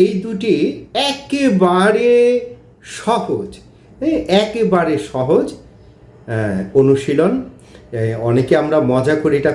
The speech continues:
করে থাকি। তার মধ্যে একটি হলো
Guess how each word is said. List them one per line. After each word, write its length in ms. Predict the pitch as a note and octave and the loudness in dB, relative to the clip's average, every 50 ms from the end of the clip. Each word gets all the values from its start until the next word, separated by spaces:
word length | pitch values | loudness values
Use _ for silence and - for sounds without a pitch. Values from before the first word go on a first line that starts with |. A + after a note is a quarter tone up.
| - | 0
করে 160 | D#3 D3+ C#3 C#3 - D3 | 0 2 2 2 0 -2
থাকি। 260 | C3+ - - C#3 C#3 - - - - - - - - - - - - - - - - - - - - - - | -4 -4 -2 -4 -4 -4 -6 -10 -16 -20 -20 -20 -20 -20 -20 -20 -20 -20 -20 -20 -20 -20 -20 -20 -20 -6 -2
তার 140 | E3 D#3+ D#3+ E3+ | 0 0 2 2
মধ্যে 200 | F#3 F#3 F3+ F3 E3 - | 2 2 2 2 0 -2
একটি 160 | - - E3 D#3 D3 | -2 -2 -2 0 2
হলো 160 | D#3+ F3+ A#3 | 2 2 2